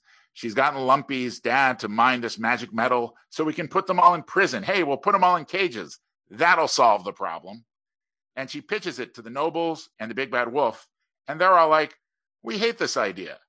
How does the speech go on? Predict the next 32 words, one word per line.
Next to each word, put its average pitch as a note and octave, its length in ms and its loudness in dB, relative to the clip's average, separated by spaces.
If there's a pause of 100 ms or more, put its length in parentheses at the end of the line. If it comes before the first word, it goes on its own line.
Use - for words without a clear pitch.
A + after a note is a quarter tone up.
(340)
We G3+ 160 -6
love G#3 280 2
the D3+ 100 2
fairy F#2 300 0
problem. E2 400 -10
The G2 100 -16
fairy E3+ 260 4
problem D#3+ 440 2
keeps - 260 -10
us C3+ 160 -10
rich A#2+ 220 -6
and D3 100 -10
in D#3 100 -12
control. D3+ 640 0
We D3+ 140 -6
don't G3 160 2
wanna F#2 200 -2
solve - 560 -4
it." A#2+ 220 -6 (640)
So B2 240 -6
she, C#3+ 680 -10
she's, A#2+ 400 -10
how G2 140 -6
should F#2 160 -8
I F2 40 -6
put E2 120 -14
it? - 80 -20
She, C3 180 -6
her C#3+ 220 2
big C3 260 -2
plan A2 320 -4
goes G2 500 -2